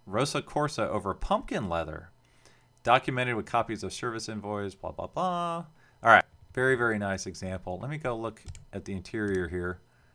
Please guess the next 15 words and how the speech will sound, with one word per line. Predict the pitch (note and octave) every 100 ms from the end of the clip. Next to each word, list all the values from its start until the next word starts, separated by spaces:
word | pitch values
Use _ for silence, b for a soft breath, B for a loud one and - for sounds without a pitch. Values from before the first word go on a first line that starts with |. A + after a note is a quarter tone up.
| b
I | - -
wanna | C3+ B2
see | A#2
the | F#2+
pumpkin | - A2+ G#2+ G2 F2
leather. | F#2 E2+ E2 E2 - B B B -
You |
would | G#2 G#2
think | C3+
that | C3 A#2
would | G2
be | G#2+
a | F#2+
bright | F#2+ A2+ G#2
orange | D3 D#3+ D#3+ D#3 -